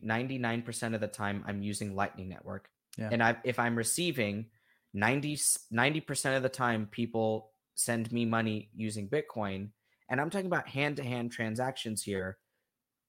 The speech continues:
Speaker 1: It's, it's Lightning Network
Speaker 2: Mm-hmm.
Speaker 1: that we,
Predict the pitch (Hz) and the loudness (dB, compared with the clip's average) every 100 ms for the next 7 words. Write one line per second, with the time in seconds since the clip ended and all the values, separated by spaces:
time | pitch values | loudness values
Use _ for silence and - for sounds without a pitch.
0 | _ 147 143 - _ - 131 - 135 - | _ 0 0 -2 _ -4 -2 4 6 6
1 | 127 107 90 107 95 - - _ 113 110 | 2 -2 -2 -4 -4 -6 -20 _ -4 4
2 | 113 113 - 120 123 117 | 4 4 0 -2 0 0